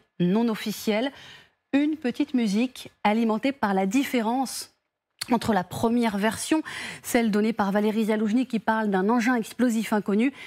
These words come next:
et celle des autorités officielles qui évoquent une explosion tragique. Différence que le média ukrainien Ukrainska Pravda ne se prive pas d'alimenter. Nous dévoilons l'information suivante dans cet article au sujet de l'affaire.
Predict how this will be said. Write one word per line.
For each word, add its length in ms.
et 60
celle 260
des 180
autorités 400
officielles 480
qui 160
évoquent 420
une 140
explosion 640
tragique. 500
Différence 640
que 120
le 140
média 260
ukrainien 560
Ukrainska 540
Pravda 600
ne 60
se 140
prive 240
pas 120
d'alimenter. 800
Nous 140
dévoilons 360
l'information 760
suivante 560
dans 140
cet 260
article 360
au 60
sujet 300
de 40
l'affaire. 480